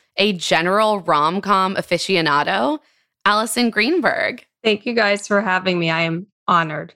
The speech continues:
Speaker 1: Allison, we're so excited. I literally could not think of a better person to talk about this perfect film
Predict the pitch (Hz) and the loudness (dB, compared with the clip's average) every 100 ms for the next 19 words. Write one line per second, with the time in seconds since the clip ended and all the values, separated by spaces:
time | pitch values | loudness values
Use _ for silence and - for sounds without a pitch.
0 | _ - 165 165 170 185 185 170 175 175 | _ -4 0 0 0 0 -2 -2 -2 -2
1 | - 156 175 - 151 147 143 127 160 156 | 0 0 0 0 0 2 0 2 0 0
2 | 151 160 170 175 - 165 160 151 - 147 | 0 2 2 0 0 2 2 0 -2 -4
3 | 151 156 156 151 156 - 151 143 147 143 | -2 -4 0 0 0 -2 -4 -2 -4 -2
4 | 151 - - 147 139 139 143 - _ _ | -4 -6 -6 -2 0 0 -4 -6 _ _
5 | _ - - 143 151 - 156 160 147 135 | _ -12 -2 0 0 -4 -6 -2 -2 0
6 | 135 - 156 127 151 - - - _ _ | -2 -6 -6 -4 -4 -8 -12 -14 _ _
7 | _ _ _ _ _ _ _ _ - - | _ _ _ _ _ _ _ _ -8 -4
8 | 151 139 123 - - 135 131 117 135 | -2 -2 -6 -8 -4 -2 -2 -4 -8